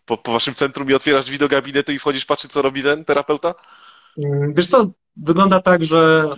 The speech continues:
Speaker 2: mm, w danej godzinie, e, dwóch, trzech na przykład fizjoterapeutów przyjmuje kogoś, to są godziny konsultacyjne, a ja do tych dwóch, trzech gabinetów przychodzę. Więc średnio około dwudziestu minut wspólnie, e, spędzamy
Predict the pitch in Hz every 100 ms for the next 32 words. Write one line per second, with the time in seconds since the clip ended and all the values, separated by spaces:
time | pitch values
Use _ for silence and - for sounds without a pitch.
0 | - 196 151 143 143 147 143 143 - -
1 | 160 160 143 147 147 147 143 139 131 113
2 | 123 123 120 120 120 131 160 - 135 135
3 | - 139 135 127 127 - 135 127 131 127
4 | 135 127 - 139 135 139 139 147 156 165
5 | - - 123 123 123 127 135 139 127 135
6 | 147 147 147 135 135 123 127 127 131 131
7 | 127 131 131 127 - 139 120 107 104 -
8 | - - _ 107 120 123 - - - -
9 | 143 131 131 - 131 123 131 135 131 135
10 | 131 127 - - 135 131 131 127 _ -
11 | _ _ - 123 120 120 120 117 - 131
12 | 127 123 123 120 120